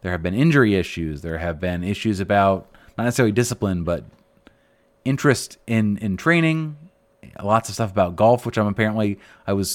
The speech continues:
scolded at making golf jokes, so I will not make any more golf jokes. He was sent on loan to Tottenham. He doesn't stick there. He's returned.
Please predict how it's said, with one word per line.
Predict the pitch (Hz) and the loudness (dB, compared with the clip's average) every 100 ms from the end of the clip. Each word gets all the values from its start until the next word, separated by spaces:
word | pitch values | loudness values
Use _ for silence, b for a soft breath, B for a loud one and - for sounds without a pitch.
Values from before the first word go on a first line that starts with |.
| - | -8
scolded | - 131 127 120 | -2 4 6 6
at | 113 | 4
making | 113 107 98 | 2 -2 2
golf | 104 110 | 2 0
jokes, | - 120 - | -2 -2 -2
so | 92 | -2
I | 92 | -2
will | 92 | 0
not | 98 | -2
make | 101 | -2
any | 95 | -4
more | 95 | -6
golf | 92 95 - | -6 -10 -8
jokes. | 101 101 - B B B | -10 -12 -18 B B B
He | 110 | -2
was | 98 | -2
sent | - 127 | 2 2
on | 113 | 4
loan | 107 117 | 4 2
to | 101 | 4
Tottenham. | 110 117 117 113 | 4 4 2 -2
He | 101 | 0
doesn't | 95 95 | -2 -2
stick | - 101 - | -6 -6 0
there. | 110 113 | 2 2
He's | 101 85 | 0 -6
returned. | 85 107 110 113 117 | -6 -2 0 0 -4